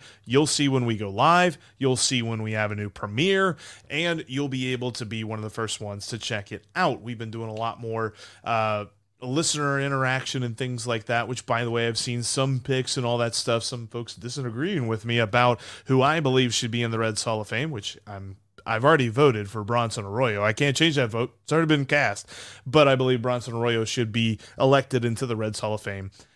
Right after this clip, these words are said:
this year. And in fact, I've got another question for you on tomorrow's episode, Steve, that involves the Reds Hall of Fame, but it's not who you're gonna pick. It's something else. So, question to you, Steve.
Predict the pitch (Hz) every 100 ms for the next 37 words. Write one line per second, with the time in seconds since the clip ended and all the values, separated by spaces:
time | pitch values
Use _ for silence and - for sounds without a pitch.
0 | _ 117 123 110 - 151 175 123 120 135
1 | 123 127 120 143 127 165 190 135 151 -
2 | 127 113 127 120 113 120 120 117 110 113
3 | 110 - 107 104 - 117 110 113 110 104
4 | 190 190 131 135 131 117 127 113 120 113
5 | 110 139 156 123 135 120 113 104 - 226
6 | 180 139 - - - - - _ 147 131
7 | 156 123 113 98 90 - _ _ - -
8 | _ _ _ _ _ - 143 87 - _
9 | _ _ _ _ _ _ _ - 117 -
10 | 110 98 92 -